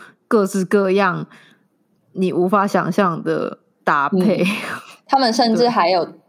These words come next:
Speaker 2: 推出珍奶的周边商品，就不是食物，是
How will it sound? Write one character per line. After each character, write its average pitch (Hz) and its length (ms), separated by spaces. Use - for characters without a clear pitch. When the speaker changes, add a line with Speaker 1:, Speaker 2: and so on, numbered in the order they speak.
Speaker 2:
推 180 220
出 175 380
珍 185 200
奶 170 160
的 151 120
周 156 260
边 156 260
商 151 420
品， - 220
就 190 140
不 196 140
是 196 120
食 - 520
物， - 240
是 202 200